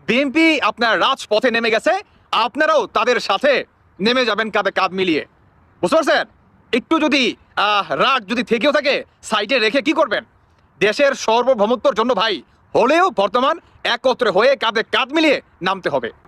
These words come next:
ওই যে একটা কথা আছে না, যে নেত্রী থেকে দল বড়, দলের থেকে দেশ বড়, বুঝেন নাই? বর্তমান হয়ে গেছে দেশ বড় ভাই। দেশের জন্য সবাইকে রাগ, হিংসা, বিদ্বেষ বাদ দিয়ে একত্র হয়ে নামতে হবে, যমুনা ভবন ঘেরাও করতে হবে।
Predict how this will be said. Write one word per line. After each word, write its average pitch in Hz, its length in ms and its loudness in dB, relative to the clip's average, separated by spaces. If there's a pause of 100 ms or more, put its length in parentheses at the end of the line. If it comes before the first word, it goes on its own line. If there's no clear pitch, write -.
(100)
ওই 269 120 2
যে 262 360 0
একটা 202 240 -4
কথা 220 260 2
আছে 285 140 0
না, 285 220 0
যে 202 340 0 (400)
নেত্রী 277 320 0
থেকে 254 260 -2
দল 247 220 2
বড়, 247 200 4 (340)
দলের 254 240 2
থেকে 226 180 0 (100)
দেশ 202 220 -2
বড়, 262 220 2 (420)
বুঝেন 220 220 0
নাই? 370 200 0 (140)
বর্তমান 220 380 0
হয়ে 240 160 2
গেছে 311 200 2 (280)
দেশ 190 220 -2
বড় 202 160 0
ভাই। 143 200 -2 (460)
দেশের 226 320 0
জন্য 285 280 0
সবাইকে 226 560 0 (280)
রাগ, 220 400 0 (100)
হিংসা, 220 340 0
বিদ্বেষ 190 420 -2
বাদ 202 200 -2
দিয়ে 240 320 0 (280)
একত্র 202 380 -2
হয়ে 240 180 2
নামতে 202 320 -4
হবে, 147 240 -2 (480)
যমুনা 247 340 2
ভবন 240 260 0
ঘেরাও 220 220 0
করতে 240 220 -2
হবে। 175 240 0